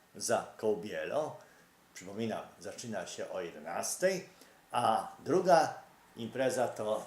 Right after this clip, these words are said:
dożynki, proszę Państwa, w Stanisławowie. I jeszcze w piątek w Stanisławowie będzie jeszcze jedna impreza, czyli piknik taki parafialny, połączony z, e, obchodami siedemdziesięciolecia wyzwolenia,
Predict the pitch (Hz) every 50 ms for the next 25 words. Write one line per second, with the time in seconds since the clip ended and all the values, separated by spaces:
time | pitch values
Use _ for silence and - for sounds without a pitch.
0 | - - 113 107 - 98 87 85 87 - - 98 87 - 90 - - 92 - 87
1 | 82 87 87 - - - 92 92 92 82 - 80 76 82 - - - - - -
2 | - - - - - - - - - 113 95 95 95 92 - - 98 82 82 78
3 | 71 71 76 78 - - - - - - - - - - - - 117 123 123 107
4 | - - - 113 90 - - - - - 104 98 101 104 - 160 170 170 - -
5 | 147 139 139 127 - - 127 123 104 101 110 101 92 95 104 120 135 131 131 -
6 | - - - - - - - 90 92 117 107 104 101 87 92 87 85 85 92 104
7 | - - - - 151 147 143 147 143 143 139 143 135 135 135 123 - - 135 131
8 | 123 123 127 120 117 - - - - - - _ - - 113 104 107 104 - -
9 | - 120 117 - - 98 101 92 87 - - 104 92 87 - - 101 98 92 85
10 | - - - - 98 92 87 - - - 101 98 107 120 147 165 175 175 170 165
11 | 156 - - - - - - _ - 123 117 113 110 - - 110 110 107 104 101
12 | 95 90 87 - - - - 101 101 101 92 - 87 - - - - 113 104 107
13 | 110 104 98 101 104 - - 87 92 104 104 92 - 113 110 104 - - 101 107
14 | 104 - 110 98 87 104 101 87 90 101 95 107 120 147 160 170 160 139